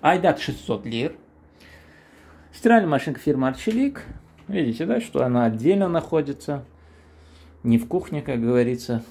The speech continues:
сп-, за этот, стиральная машинка. Проточно водонагреватель фирмы Siemens.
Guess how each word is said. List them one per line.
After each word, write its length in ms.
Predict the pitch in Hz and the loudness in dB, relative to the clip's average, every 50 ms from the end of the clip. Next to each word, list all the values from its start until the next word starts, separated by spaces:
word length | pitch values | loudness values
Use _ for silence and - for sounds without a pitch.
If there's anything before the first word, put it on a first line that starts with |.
| - - - | -20 -20 -20
сп-, 460 | - - - - - - - - 139 | -20 -16 -16 -16 -16 -16 -18 -16 -16
за 140 | 123 - - | -12 -12 -10
этот, 280 | 113 - - - - - - _ _ _ _ _ _ _ _ _ _ | -10 -10 -12 -14 -20 -20 -20 _ _ _ _ _ _ _ _ _ _
стиральная 400 | - - - 127 123 123 120 117 | -18 -10 -6 -2 0 0 2 2
машинка. 500 | 113 117 113 - - 117 113 - - - - - _ _ _ _ _ _ _ _ _ _ _ - - - - - - _ _ _ _ _ _ _ _ _ _ _ _ _ _ _ _ _ _ _ _ _ _ _ _ _ _ _ _ _ _ _ 247 233 208 - - - - - - | 2 0 0 -2 -4 -6 -6 -6 -6 -10 -10 -14 _ _ _ _ _ _ _ _ _ _ _ -20 -20 -20 -20 -20 -20 _ _ _ _ _ _ _ _ _ _ _ _ _ _ _ _ _ _ _ _ _ _ _ _ _ _ _ _ _ _ _ -20 -20 -20 -20 -20 -20 -20 -6 0
Проточно 380 | - 330 - 226 226 220 190 | 2 2 4 4 2 2 2
водонагреватель 460 | 185 170 175 175 170 190 214 220 220 - | 0 0 0 0 0 2 2 0 0 0
фирмы 280 | - 165 170 165 156 | 0 2 2 2 0
Siemens. 480 | - - - 113 101 98 98 101 110 | -4 -4 -6 -6 -4 -4 -6 -10 -12